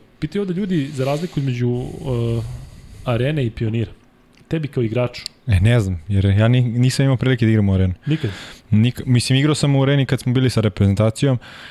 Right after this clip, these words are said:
Speaker 2: i, mislim, k-, tad je još Duda pokojni bio, ovaj, trener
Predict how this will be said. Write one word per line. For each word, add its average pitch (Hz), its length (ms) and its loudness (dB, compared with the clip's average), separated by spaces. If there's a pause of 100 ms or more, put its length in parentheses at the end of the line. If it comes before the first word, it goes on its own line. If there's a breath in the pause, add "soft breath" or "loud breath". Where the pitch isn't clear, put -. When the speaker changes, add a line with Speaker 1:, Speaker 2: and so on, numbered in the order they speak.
(160 loud breath)
Speaker 2:
i, 101 300 4 (320)
mislim, 92 500 0 (380)
k-, - 160 -14
tad 104 240 0
je 101 60 2
još 104 160 2
Duda 104 260 2
pokojni 95 380 0
bio, 92 300 4
ovaj, 92 400 2
trener 110 440 0